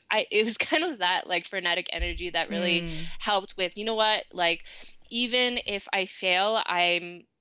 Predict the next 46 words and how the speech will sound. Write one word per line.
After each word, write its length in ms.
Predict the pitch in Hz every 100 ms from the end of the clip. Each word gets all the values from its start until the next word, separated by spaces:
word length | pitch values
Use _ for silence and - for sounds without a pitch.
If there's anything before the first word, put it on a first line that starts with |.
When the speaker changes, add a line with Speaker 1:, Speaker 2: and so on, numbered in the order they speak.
| -
Speaker 1:
allowed 500 | 190 175 165 180 185
to 240 | - 185
do 220 | 170 175 165
that 260 | 190 190
because, 600 | 180 - 170 170 160 156 - -
uh, 300 | 165 156 - -
I've 200 | 190 208
spent 220 | - 233 -
so 160 | 202
many 160 | 196 190
years 340 | 175 175 170
kind 160 | - 175
of 80 | -
trapped 560 | - - 170 - -
in 340 | - 175 170 175 - - -
high 160 | 277
school 320 | 262 - 254 233
and 80 |
not 200 | 202 180
being 100 | 185 175
able 120 | 165
to 40 |
do 220 | 160 175 175
what 120 | 170
I 80 | 165
want 320 | 185 196 175
and 100 | 175
people 260 | 175 160
telling 220 | 147 143 156
me 80 |
what 140 | 156 156
to 100 | 180
do. 320 | 214 254 247
So 140 | -
I 140 | 196 180
think 180 | 202 202
there 100 | 196
was, 140 | 190
like, 100 | 180
an 80 | 170
excitement 540 | - - 170 170 165
there 160 | 170 165
that 180 | 160 165
really 240 | 165 165
helped 340 | 170 160 -
me. 280 | 202 208 208